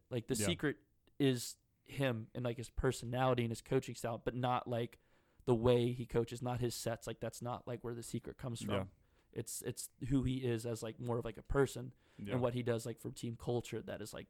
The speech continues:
Speaker 1: been, like, the secret that's been, everyone wants to replicate but can't,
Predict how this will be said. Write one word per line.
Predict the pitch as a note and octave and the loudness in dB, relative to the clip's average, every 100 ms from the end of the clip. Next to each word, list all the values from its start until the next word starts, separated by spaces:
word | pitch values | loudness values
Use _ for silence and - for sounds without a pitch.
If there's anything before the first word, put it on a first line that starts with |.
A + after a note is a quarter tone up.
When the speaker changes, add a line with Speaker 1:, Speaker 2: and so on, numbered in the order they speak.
| - | -6
Speaker 1:
been, | A#2+ A#2 _ | -6 -6 _
like, | A#2+ - | -8 -6
the | |
secret | A#2+ - A#2 A2 - | -4 -2 -2 -2 -6
that's | A#2 A#2 | -6 -8
been, | - E3 D3 _ - _ _ _ _ | -6 -6 -6 _ -20 _ _ _ _
everyone | D3 C#3 B2+ A#2 | 8 10 6 6
wants | A#2 A#2 - | 2 2 -4
to | |
replicate | A2 - A#2+ - C3 | -6 -4 -6 -6 -8
but | - _ | -10 _
can't, | - B2+ | -16 -14